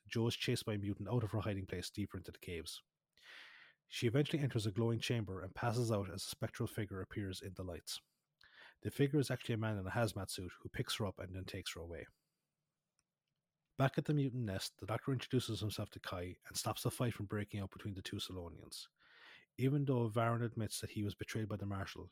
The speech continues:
he refuses to ally with his old enemy and says he will lead his own warriors into battle against the Overlords. The Doctor then asks for Jo, and Kai says that she is safe.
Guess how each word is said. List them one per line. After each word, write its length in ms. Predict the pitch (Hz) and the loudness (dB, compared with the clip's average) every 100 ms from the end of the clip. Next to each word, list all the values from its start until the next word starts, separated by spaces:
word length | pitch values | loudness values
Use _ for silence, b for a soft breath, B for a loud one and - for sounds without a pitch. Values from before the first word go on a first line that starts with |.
| - | -10
he 160 | - | -4
refuses 440 | 104 98 117 113 117 | -2 2 2 2 0
to 80 | 117 | 0
ally 260 | 120 107 | 2 4
with 140 | 101 101 | 2 0
his 120 | 95 | 0
old 200 | 101 101 | 0 0
enemy 340 | 95 92 90 - B B - | 0 -2 -6 -10 B B -8
and 80 | 95 | -2
says 180 | 104 | 0
he 80 | - | 0
will 80 | 101 | 2
lead 160 | 104 101 | 2 2
his 120 | 107 | 2
own 180 | 120 110 | 2 4
warriors 320 | 107 101 98 | 2 2 0
into 140 | 98 | -2
battle 300 | 98 98 90 | -2 -2 -2
against 280 | 90 92 - | -8 -8 -8
the 60 | 95 | -6
Overlords. 640 | 90 85 82 - - - _ _ _ _ - B B B B B _ | -6 -8 -8 -8 -10 -12 _ _ _ _ -20 B B B B B _
The 60 | 107 | -2
Doctor 240 | 123 160 | 2 4
then 100 | 139 | 6
asks 300 | 131 110 - | 4 2 0
for 140 | - 104 | 0 0
Jo, 240 | 101 92 | 0 -2
and 100 | 90 | -4
Kai 200 | - 110 | -4 -2
says 200 | - 95 | -2 -4
that 120 | 98 | -4
she 120 | - | -4
is 120 | 90 - | -4 -4
safe. 380 | 98 110 - | -4 -6 -10